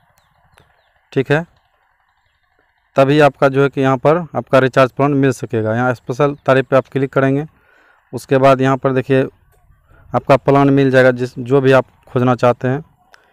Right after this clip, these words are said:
यहाँ से आप सिलेक्ट कर लेंगे। सिलेक्ट करने के बाद दोस्तों यहाँ पर देखिए पेमेंट मेथड पे जैसे ही आप क्लिक करते हैं यहाँ पर आपका अकाउंट, बैंक अकाउंट नंबर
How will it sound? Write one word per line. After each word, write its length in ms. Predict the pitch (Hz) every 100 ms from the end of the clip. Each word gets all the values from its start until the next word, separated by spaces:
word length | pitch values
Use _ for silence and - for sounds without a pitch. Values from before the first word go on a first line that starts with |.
| _ -
यहाँ 140 | 127
से 120 | -
आप 80 | 127
सिलेक्ट 260 | - 156 131
कर 140 | 139
लेंगे। 280 | 139 139 139 165 _ _ _ _ _ _ _ _ _ _ _ _ -
सिलेक्ट 280 | 139 147
करने 240 | - 143 143
के 60 | 139
बाद 120 | 139
दोस्तों 240 | 135 143
यहाँ 140 | 135 139
पर 140 | 139
देखिए 160 | 127 135
पेमेंट 320 | 139 143 147 139
मेथड 340 | 139 - 131
पे 80 | 135
जैसे 160 | 127
ही 60 | 143
आप 180 | 135 -
क्लिक 200 | 143 147
करते 260 | 135 -
हैं 160 | 127 139 - _ _ _ -
यहाँ 160 | 127
पर 140 | 131 135
आपका 320 | 135 - 135
अकाउंट, 300 | 131 147 143
बैंक 360 | 123 120 139 139
अकाउंट 220 | 131 135
नंबर 320 | 131 131 170